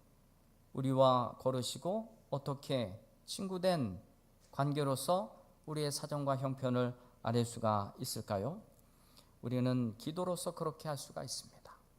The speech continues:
우리는 기도로서 우리의 슬픔을 아뢰고, 속상한 것도 말하고, 우리의 죄도 고백하고,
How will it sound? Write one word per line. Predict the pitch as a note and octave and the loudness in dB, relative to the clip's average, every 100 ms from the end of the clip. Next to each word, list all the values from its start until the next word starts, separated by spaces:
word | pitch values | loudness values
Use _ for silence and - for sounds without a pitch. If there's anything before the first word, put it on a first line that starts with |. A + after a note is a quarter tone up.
| - | -8
우리는 | B2+ B2+ B2+ | -2 0 0
기도로서 | C3 B2+ B2+ A#2 - F#3+ A#3+ - - - - - | 0 2 2 2 2 2 0 -10 -20 -20 -20 -6
우리의 | B2 B2 | 0 2
슬픔을 | A#2+ C3+ B2 C3 B2+ | 0 -2 -2 2 4
아뢰고, | A#2+ A#2 A#2 D#3+ A3 B3+ - - - - | 4 4 2 2 0 -4 -16 -20 -20 -18
속상한 | - E3+ - E3 D#3 | -8 -4 0 2 2
것도 | C#3+ C#3+ D3 | 0 0 2
말하고, | C3 B2 B2 C3+ G3+ B3 - - - | 2 4 2 2 -2 -4 -16 -20 -8
우리의 | F3 F#3 F#3 F3 | -4 0 0 0
죄도 | F3 E3 E3 | -2 0 -2
고백하고, | - E3 D#3 - A2+ - | -2 -4 -4 -4 -10 -10